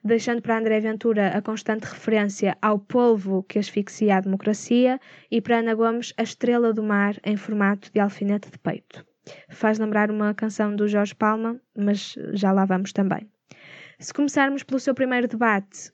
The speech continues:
com André Ventura precisamente, aquela peixeirada pegada que já sabemos,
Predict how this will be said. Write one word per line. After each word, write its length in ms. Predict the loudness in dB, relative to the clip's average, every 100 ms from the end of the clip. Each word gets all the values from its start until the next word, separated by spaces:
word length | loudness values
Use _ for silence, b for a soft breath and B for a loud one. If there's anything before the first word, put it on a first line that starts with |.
| -4
com 120 | 0
André 220 | 2 2
Ventura 320 | 2 2 0
precisamente, 720 | -2 -2 -2 0 0 -2 -4 -6
aquela 320 | -2 0 0
peixeirada 720 | -2 -2 0 0 2 2 2
pegada 360 | 0 0 0 0
que 80 |
já 100 | -2
sabemos, 540 | -2 -2 -2 -2 -6